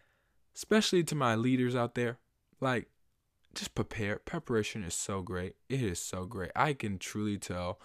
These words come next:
when I have prepared and when I have, uh, not prepared. You guys ever know that pastor that's like,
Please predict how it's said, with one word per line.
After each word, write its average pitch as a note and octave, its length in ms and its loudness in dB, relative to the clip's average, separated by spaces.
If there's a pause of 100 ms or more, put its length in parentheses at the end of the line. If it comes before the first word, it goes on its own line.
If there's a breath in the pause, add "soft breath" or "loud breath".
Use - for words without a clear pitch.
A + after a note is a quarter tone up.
(260 loud breath)
when G#2+ 120 -4
I G2+ 80 0
have F#2 120 -2
prepared B2 560 -2 (320 loud breath)
and G2+ 140 -2
when F#2+ 120 0
I F#2+ 80 2
have, F2+ 260 -2
uh, E2+ 200 -2
not G2 240 -2
prepared. - 380 -6 (420 loud breath)
You D3+ 120 2
guys D#3 120 8
ever C#3+ 140 6
know B2 140 6
that A2+ 160 4
pastor G#2 340 0
that's F#2 200 -6
like, F2+ 180 -2